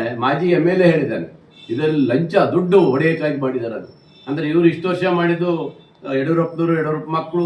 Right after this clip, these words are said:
ಹಾಲಪ್ಪ ಮಾಡಿದ್ದು ಅದೇನಾ? ದುಡ್ಡು ಹೊಡೆಯಕ್ಕಾಗೇ ಯೋಜನೆ ತಂದ್ರ ಇವರು? ಅದೇ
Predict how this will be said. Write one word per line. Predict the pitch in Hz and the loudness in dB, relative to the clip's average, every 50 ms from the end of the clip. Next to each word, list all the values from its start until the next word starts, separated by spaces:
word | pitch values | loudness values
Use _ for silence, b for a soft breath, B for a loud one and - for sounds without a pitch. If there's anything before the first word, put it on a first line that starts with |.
| 170 156 143 | 0 -2 -2
ಹಾಲಪ್ಪ | 147 151 160 160 156 160 160 151 147 | -2 0 0 -2 -2 -2 -4 -4 -4
ಮಾಡಿದ್ದು | 151 151 - 135 120 110 | -4 -4 -4 -4 -4 -2
ಅದೇನಾ? | 117 139 160 180 110 123 131 156 196 - _ _ _ _ _ - - | -2 -2 -2 -2 -4 -4 -6 -8 -12 -14 _ _ _ _ _ -8 -8
ದುಡ್ಡು | 165 160 147 139 | -8 -6 -4 -2
ಹೊಡೆಯಕ್ಕಾಗೇ | 143 165 180 180 180 190 190 190 196 220 226 226 226 208 190 190 180 175 - - - - - _ - 127 147 | 0 2 2 2 2 2 2 2 4 2 0 0 2 2 2 2 2 0 -2 -2 -10 -16 -20 _ -4 0 4
ಯೋಜನೆ | 165 170 175 180 180 175 165 160 | 6 6 8 8 6 4 4 2
ತಂದ್ರ | 147 143 135 123 123 120 120 | 0 0 2 2 2 0 0
ಇವರು? | 117 127 180 208 202 175 147 131 - - _ _ _ _ _ _ _ _ _ _ _ _ _ _ - 180 | 0 -2 -2 -4 -4 -6 -6 -10 -14 -18 _ _ _ _ _ _ _ _ _ _ _ _ _ _ -8 -8
ಅದೇ | 190 214 247 | -4 -4 -4